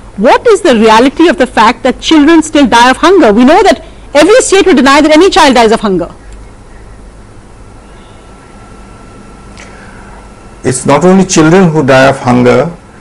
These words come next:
Speaker 2: it is also adults who in large measure, there are large sections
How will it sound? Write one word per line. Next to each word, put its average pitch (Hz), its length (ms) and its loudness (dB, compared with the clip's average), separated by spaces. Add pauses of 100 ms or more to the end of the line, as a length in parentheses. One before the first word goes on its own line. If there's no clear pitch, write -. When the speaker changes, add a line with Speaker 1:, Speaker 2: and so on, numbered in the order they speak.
(120)
Speaker 2:
it 135 160 -4
is 139 140 -4
also 147 560 0
adults 156 720 -2 (400)
who 151 400 0
in 151 360 0
large 135 400 2
measure, 131 480 -4 (120)
there 135 140 -4
are 135 100 2
large 135 400 0
sections - 760 -4